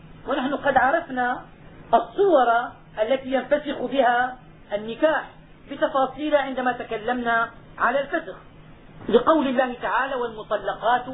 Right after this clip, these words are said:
يتربصن بأنفسهن ثلاثة قروء. ولكن متى تجب العدة؟ يعني، هل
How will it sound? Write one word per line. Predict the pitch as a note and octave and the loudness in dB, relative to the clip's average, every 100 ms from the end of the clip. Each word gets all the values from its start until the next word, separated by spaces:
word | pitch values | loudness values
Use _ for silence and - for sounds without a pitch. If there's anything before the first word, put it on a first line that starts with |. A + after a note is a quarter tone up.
| C4 | -6
يتربصن | G3+ G3 G3 G3 - A#3+ A3 G#3 | -4 0 2 2 2 0 0 0
بأنفسهن | A3 G#3+ - G#3 G#3+ F#3+ A3+ G#3 G#3 G#3 - - - - - | 0 -2 -2 -6 -2 -2 0 2 2 0 -4 -16 -20 -20 0
ثلاثة | G#3+ F#3 A3 - E3 G#3+ | 2 4 2 -2 -8 -8
قروء. | - D4+ A3+ - - - - - - - - - | -4 -6 -6 -12 -20 -20 -20 -20 -20 -20 -18 2
ولكن | F#3+ B3 D4+ D4 E4 | 6 6 2 -2 -2
متى | F4+ D#4+ | 0 0
تجب | C#4 C4 A#3 | -2 -8 -8
العدة؟ | G#3 F#3+ F#3+ F3+ F3+ - - - - - - - | -8 -8 -4 -2 -2 -4 -18 -20 -20 -18 -14 -10
يعني، | B2 C3+ - - - - | -8 -8 -10 -12 -10 -2
هل | - C4+ D#4 A#3 | 4 4 4 -4